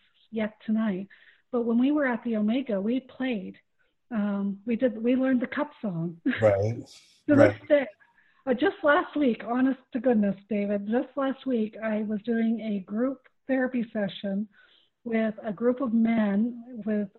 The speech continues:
Speaker 1: um, opiate addiction, and I was making them learn the cup song. <laughs>
Speaker 2: Oh, God. <laughs>
Speaker 1: They weren't any better than we were.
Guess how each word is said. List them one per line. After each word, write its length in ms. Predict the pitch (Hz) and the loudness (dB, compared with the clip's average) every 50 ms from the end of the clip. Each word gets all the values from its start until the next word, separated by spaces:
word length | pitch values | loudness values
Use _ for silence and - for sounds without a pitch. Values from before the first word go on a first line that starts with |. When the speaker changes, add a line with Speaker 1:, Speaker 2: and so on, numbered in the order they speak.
| - - 226 | -20 -12 -8
Speaker 1:
um, 480 | 220 196 190 190 196 190 190 214 220 - | -6 -6 -4 -4 -4 -4 -6 -6 -6 -4
opiate 340 | 240 226 226 269 269 247 240 | -4 -2 -2 0 0 0 0
addiction, 640 | 247 247 240 226 - - - 226 196 190 202 214 - _ _ _ _ _ _ _ _ - | 0 0 -2 -4 -6 -6 -6 -4 -4 -2 -4 -4 -6 _ _ _ _ _ _ _ _ -2
and 100 | 220 214 | 0 2
I 60 | 214 | 2
was 100 | 208 196 196 | 2 0 0
making 400 | 220 220 233 233 233 254 240 226 | 2 2 2 2 0 2 2 2
them 180 | 220 214 208 | 2 2 2
learn 240 | 208 214 220 214 208 | 2 2 4 4 2
the 80 | 196 190 | 2 0
cup 240 | - - 220 - - _ _ | -4 -6 -8 -8 -8 _ _
song. 340 | 226 190 170 165 165 165 - - | -8 -6 -4 -6 -6 -8 -8 -8
<laughs> 180 | - - - - | -8 -6 -4 -4
Speaker 2:
Oh, 120 | 101 98 92 | -4 0 2
God. 360 | 107 101 98 98 101 98 98 - | 4 6 6 6 6 4 2 0
<laughs> 40 | - - - - - - - - - - - - - - 605 - _ - - - 370 370 359 349 349 330 262 220 - | -2 0 0 -2 0 2 0 0 0 0 -6 -6 -6 -8 -10 -10 _ -16 -16 -14 -12 -10 -8 -6 -4 -4 -4 -4 6
Speaker 1:
They 140 | - 294 294 | 10 10 10
weren't 260 | 285 311 311 302 294 | 10 10 8 8 8
any 220 | 302 302 285 277 269 | 8 6 6 4 4
better 320 | - 269 277 277 269 262 | 4 4 4 6 4 4
than 160 | 240 240 214 | 4 2 2
we 160 | 220 233 233 220 | 2 2 2 2
were. 300 | 202 185 175 180 196 | 2 0 0 -2 -6